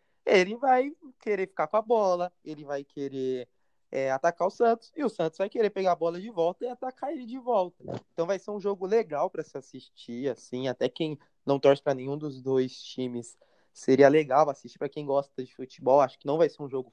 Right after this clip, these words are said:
feio, vai ser um jogo legal. E espero que o Santos consiga sair com a vitória de novo, a primeira em clássico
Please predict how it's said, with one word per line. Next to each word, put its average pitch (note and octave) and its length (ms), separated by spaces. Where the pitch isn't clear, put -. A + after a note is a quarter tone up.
feio, B2+ 200
vai B2+ 100
ser - 120
um A#2+ 60
jogo B2 380
legal. B2+ 500
E F3 80
espero F#3 340
que - 60
o - 40
Santos F#3 200
consiga F#3 360
sair F3 180
com F#3 100
a F3+ 40
vitória F3 360
de D#3+ 100
novo, E3+ 220
a F#3 40
primeira E3+ 360
em E3 100
clássico F3+ 640